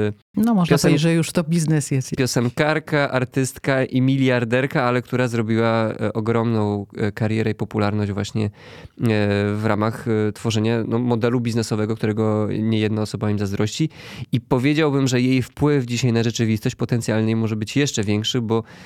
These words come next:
Speaker 2: wiemy, że w Stanach Zjednoczonych toczą się różne zabiegi, żeby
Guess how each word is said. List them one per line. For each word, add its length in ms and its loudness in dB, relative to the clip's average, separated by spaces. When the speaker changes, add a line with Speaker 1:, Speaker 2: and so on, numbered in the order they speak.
Speaker 2:
wiemy, 460 2
że 220 2
w 40 -14
Stanach 280 0
Zjednoczonych 540 -2
toczą 240 -2
się 140 -4
różne 260 2
zabiegi, 420 0
żeby 380 0